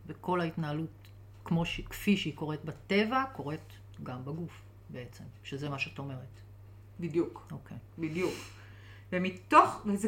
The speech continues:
Speaker 2: כל הזמן יהיה חיבור פנימה מהמקום הזה, זה כאילו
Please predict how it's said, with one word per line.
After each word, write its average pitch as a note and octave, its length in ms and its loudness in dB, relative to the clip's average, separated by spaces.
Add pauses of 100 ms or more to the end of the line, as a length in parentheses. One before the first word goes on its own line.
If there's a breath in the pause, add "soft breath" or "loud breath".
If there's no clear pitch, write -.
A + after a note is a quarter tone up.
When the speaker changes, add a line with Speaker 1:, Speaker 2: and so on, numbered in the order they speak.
Speaker 2:
כל D4 260 12
הזמן D#4+ 260 8
יהיה B3+ 260 6
חיבור F#4 800 6 (180)
פנימה C4 400 10 (920 soft breath)
מהמקום A3 600 10
הזה, G3+ 540 8
זה F3+ 100 -2
כאילו E4+ 400 10